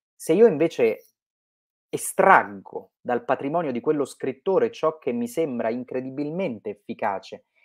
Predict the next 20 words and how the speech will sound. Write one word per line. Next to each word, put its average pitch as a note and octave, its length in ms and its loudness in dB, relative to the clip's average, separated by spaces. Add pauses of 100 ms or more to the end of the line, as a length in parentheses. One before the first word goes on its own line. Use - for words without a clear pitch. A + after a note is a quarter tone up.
(100)
e - 280 -12
poi E3 320 8
riattribuisco A#2 760 -6
quella A2+ 200 -2
paternità, G#2+ 680 -10 (300)
facendo D3 540 2
uno C3 180 -4
spostamento B2 600 -6
che A#2+ 100 -4
è - 20 -4
minimo, A2 520 -6
è G2+ 100 -10
neanche A#2 340 -6
uno A2+ 100 -2
spostamento A2+ 600 -8
d'aria G#2 380 2
in G2 60 -6
realtà, G2+ 360 -6
è F#2+ 80 -6
semplicemente A2 680 -10